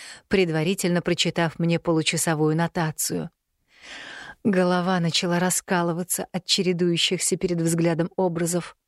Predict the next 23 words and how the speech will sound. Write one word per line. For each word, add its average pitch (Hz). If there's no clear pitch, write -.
"Я..." 190
я 180
хотела 170
повернуться 160
к -
Кощею, 165
попросить 160
увести 165
меня 151
отсюда 151
или 190
просто 185
оставить 170
одну, 165
но 208
из 170
груди 165
вырвался 160
лишь 151
жалкий 156
всхлип. -
"Иди 165
сюда". 131